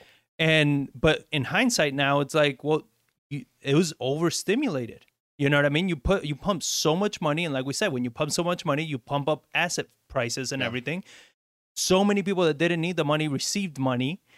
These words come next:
Speaker 1: They
Speaker 2: Yeah.
Speaker 1: already had money. They already had everything. Now they have even more money. So it's like everybody and anybody can afford
Speaker 2: Yeah,
Speaker 1: to get
Speaker 2: that
Speaker 1: a
Speaker 2: is
Speaker 1: house.
Speaker 2: true.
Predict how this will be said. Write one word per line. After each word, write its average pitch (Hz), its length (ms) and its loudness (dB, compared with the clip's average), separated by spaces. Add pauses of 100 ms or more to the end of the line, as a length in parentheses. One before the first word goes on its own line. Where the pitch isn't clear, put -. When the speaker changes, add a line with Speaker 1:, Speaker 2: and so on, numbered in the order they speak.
(300)
Speaker 1:
They 143 60 2
Speaker 2:
Yeah. 156 80 6
Speaker 1:
already 175 320 4
had 143 280 0
money. 135 200 0
They 147 80 0
already 143 400 2
had 151 240 2
everything. 135 500 0 (240)
Now 147 300 2
they 180 100 2
have 170 220 2
even 156 180 2
more 175 240 4
money. 147 400 0 (320)
So 160 220 6
it's 151 120 2
like 160 300 2 (500)
everybody 175 500 0
and 170 100 2
anybody 170 380 0
can 160 160 -6
afford 156 340 0
Speaker 2:
Yeah, 156 40 6
Speaker 1:
to 143 40 4
get - 80 4
Speaker 2:
that 156 120 6
Speaker 1:
a - 40 4
Speaker 2:
is 262 60 4
Speaker 1:
house. 208 100 0
Speaker 2:
true. 139 180 4